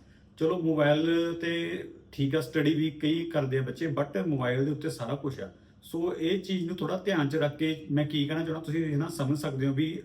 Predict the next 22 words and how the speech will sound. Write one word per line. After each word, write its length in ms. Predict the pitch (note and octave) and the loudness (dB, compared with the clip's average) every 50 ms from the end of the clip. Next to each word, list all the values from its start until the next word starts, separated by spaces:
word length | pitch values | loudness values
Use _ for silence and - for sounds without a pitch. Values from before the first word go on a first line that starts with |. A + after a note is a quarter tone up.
| - C#3 | -6 -4
ਬੱਚਿਆਂ 380 | C#3 C#3 - - - E3 E3 E3 | -4 -4 -4 -2 0 0 2 2
ਨੂੰ 180 | E3 E3 D#3+ | 0 0 -2
ਥੋੜ੍ਹਾ 220 | - D3+ D3 D#3+ E3+ | -2 -2 0 0 2
ਜਿਹਾ 200 | F3+ F#3+ F#3+ - | 2 0 0 0
ਅਵੋਇਡ 360 | C#3+ B2+ C3 C3+ C3+ C3+ C#3 C#3 | -2 0 0 2 2 2 2 0
ਰੱਖੋ, 460 | C3+ C3 - - C3+ C3+ C3 C3 C3+ | -2 -2 -2 -2 0 0 2 2 2
ਹਨਾ, 80 | D#3 | 2
ਮੋਬਾਈਲ 320 | E3 E3 C#3 C3+ B2+ A#2+ A#2+ | 2 2 2 2 2 0 -2
ਤੋਂ 100 | C3 C3 | -2 -2
ਵੀ 260 | B2+ C3+ C#3 D3 - - - D3 | 0 2 2 0 0 -4 -6 -4
ਮ-, 180 | C3+ C3 C3 | -4 -4 -4
ਥੋੜ੍ਹਾ 220 | - A#2 A2+ - - | -4 -4 -2 -2 -2
ਦੂਰ 260 | C#3 A#2+ B2 B2+ D#3 | 0 -2 -2 0 -2
ਰੱਖੋ 200 | C#3 - - - | -2 -4 -6 -6
ਨਾ, 100 | A#2+ C3+ | -4 -2
ਵੀ 120 | D3 D#3+ | 0 0
ਮੋਬਾਈਲ 320 | D#3 C#3 C3 B2+ B2 B2 - | 2 2 2 0 0 -2 -2
ਜ਼ਿਆਦਾ 260 | - A#2 A2 A#2 A#2 | -2 -2 -2 -2 -4
ਨਾ 80 | G#2+ F#2+ | -4 -4
ਯੂਜ਼ 260 | F#2 F#2 F#2+ F#2 - | -6 -8 -8 -10 -12
ਕਰਨਾ, 240 | - G#2+ - A2+ A2+ | -10 -10 -10 -8 -6
ਹਨਾ। 200 | C3 C#3 - | -6 -6 -6